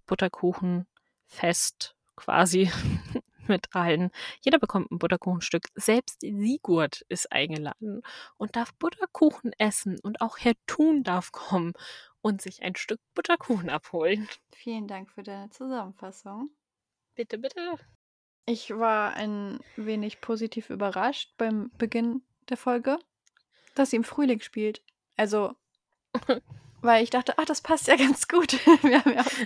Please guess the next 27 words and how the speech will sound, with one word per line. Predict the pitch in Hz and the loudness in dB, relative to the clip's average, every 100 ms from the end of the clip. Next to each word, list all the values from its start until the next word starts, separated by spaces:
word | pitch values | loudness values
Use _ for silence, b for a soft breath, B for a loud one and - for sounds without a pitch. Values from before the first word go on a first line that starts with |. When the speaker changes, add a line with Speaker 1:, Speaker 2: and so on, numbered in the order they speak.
| - | 12
Speaker 2:
gerade | 269 262 | 12 12
Speaker 1:
<laughs> | |
Speaker 2:
Frühling. | 254 - 262 269 294 269 - - _ - 349 B B B 247 - - | 2 0 -2 -2 0 0 -2 -8 _ -4 -2 B B B -4 -4 2
Weil | 240 220 254 | 4 4 2
ich | - | 2
Speaker 1:
Ja, | |
Speaker 2:
hätte | 240 | 6
Speaker 1:
das | - 220 | 6 10
war | 294 285 | 10 10
Speaker 2:
irgendwie | |
Speaker 1:
echt | 254 247 | 6 0
passend. | - 175 - | -4 -4 -2
Speaker 2:
mit | 226 - | -4 -2
Heukrise, | 247 240 - 247 233 240 240 240 B B | -4 -4 -6 -6 -6 -6 -6 -8 B B
ich | - | -10
weiß | 233 233 | -6 -4
nicht, | 240 233 | -4 -6
ich, | 240 _ _ _ | -14 _ _ _
hätte | - 226 | -10 -6
ich | 240 233 | -6 -4
mir | 214 | -6
im | 214 | -6
Vorhinein | - 226 220 208 208 196 - _ _ _ _ | -6 -6 -4 -6 -8 -10 -16 _ _ _ _
wirklich | 214 214 220 - | -10 -8 -8 -6
Gedanken | 214 220 226 | -2 -2 0
drüber | 226 208 185 | -2 -2 -2
gemacht, | 220 220 277 - - | 0 0 0 -4 -20